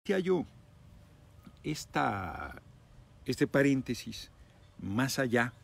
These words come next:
de la razón o no, el realizarlo, este, materia. Yo sigo pensando que es equivocado,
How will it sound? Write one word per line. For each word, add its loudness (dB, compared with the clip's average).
de -4
la -2
razón -2
o -6
no, -14
el -6
realizarlo, 0
este, -6
materia. -8
Yo -2
sigo -2
pensando -2
que -2
es -8
equivocado, 4